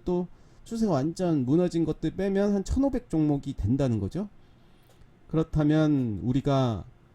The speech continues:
코스피 이백, 백오십까지 본다면 거의 시장에서 이십 프로의 종목을 볼 수가 있는 거고, 그게 어느 정도 된다면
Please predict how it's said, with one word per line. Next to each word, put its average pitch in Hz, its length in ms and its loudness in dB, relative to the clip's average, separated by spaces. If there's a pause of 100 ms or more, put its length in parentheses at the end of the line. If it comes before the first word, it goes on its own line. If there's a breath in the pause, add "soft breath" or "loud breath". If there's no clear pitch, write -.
(380)
코스피 151 440 -2 (320)
이백, 131 440 0 (120)
백오십까지 139 720 0
본다면 131 400 0
거의 143 360 0
시장에서 180 760 -2 (760)
이십 202 280 -6
프로의 165 300 2
종목을 131 380 0
볼 123 180 0
수가 151 220 -4
있는 117 240 -2
거고, 117 220 -6
그게 190 280 -6
어느 131 220 2
정도 175 260 -4
된다면 143 640 0